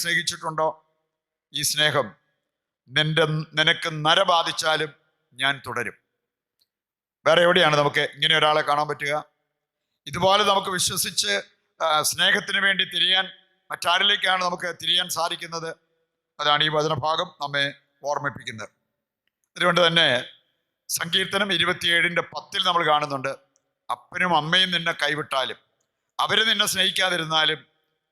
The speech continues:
നിന്റെ ദൈവം നിന്നെ സ്നേഹിച്ചിരിക്കും." പറയുണ്ട്, സ്നേഹത്തിനായിട്ട് നമ്മൾ ആദ്യം തിരിയേണ്ടത് ദൈവത്തിലേക്കാണ്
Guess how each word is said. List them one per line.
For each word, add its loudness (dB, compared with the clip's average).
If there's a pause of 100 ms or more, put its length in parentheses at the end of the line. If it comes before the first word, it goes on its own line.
(160)
നിന്റെ -4 (140)
ദൈവം 0 (580)
നിന്നെ -4
സ്നേഹിച്ചിരിക്കും." -6 (500)
പറയുണ്ട്, 2 (520)
സ്നേഹത്തിനായിട്ട് 2
നമ്മൾ 0
ആദ്യം -2
തിരിയേണ്ടത് -4 (440)
ദൈവത്തിലേക്കാണ് -2